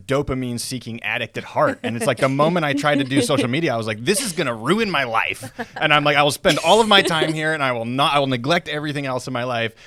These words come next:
I'm just not even gonna touch this thing with a ten-foot pole." And, like,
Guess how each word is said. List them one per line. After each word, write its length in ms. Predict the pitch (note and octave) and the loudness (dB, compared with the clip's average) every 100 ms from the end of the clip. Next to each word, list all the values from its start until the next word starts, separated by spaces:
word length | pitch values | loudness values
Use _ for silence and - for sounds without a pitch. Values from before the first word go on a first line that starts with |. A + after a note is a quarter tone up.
| - | -8
I'm 140 | C3 D3 | -6 -4
just 140 | B2+ | -4
not 240 | B2+ C3+ | 0 0
even 160 | C#3 B2+ | 0 -4
gonna 100 | A#2 | -8
touch 240 | G#2 A#2 | -6 -6
this 140 | A#2+ - | -6 -10
thing 100 | A2+ | -10
with 80 | G#2 | -10
a 40 | |
ten-foot 360 | G#2+ G#2+ G2 - | -12 -14 -14 -12
pole." 340 | B2+ D#3+ F#2 | -10 -8 -8
And, 120 | G2+ | -12
like, 240 | G#2+ G2+ | -12 -14